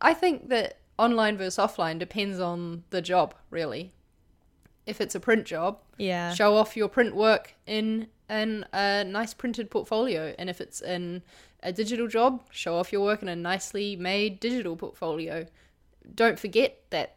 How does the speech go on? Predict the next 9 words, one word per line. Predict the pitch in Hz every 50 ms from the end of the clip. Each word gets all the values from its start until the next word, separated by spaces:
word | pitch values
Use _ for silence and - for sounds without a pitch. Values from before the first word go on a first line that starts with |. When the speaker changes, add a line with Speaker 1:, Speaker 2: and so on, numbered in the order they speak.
| _ _
Speaker 1:
the | 208
portfolio | 208 - - - - - 220 214 220 247 220 180 165 160 156 156 175 180 180 _ _ _ _ _
itself | 120 - - - 247 214 131 156 - - - _
is | - 190 185 180 165 -
an | - 180 180 175
example | 160 185 185 185 208 208 - 156 156
of | 160 170
your | 165 160
work. | 160 175 196 - - - - _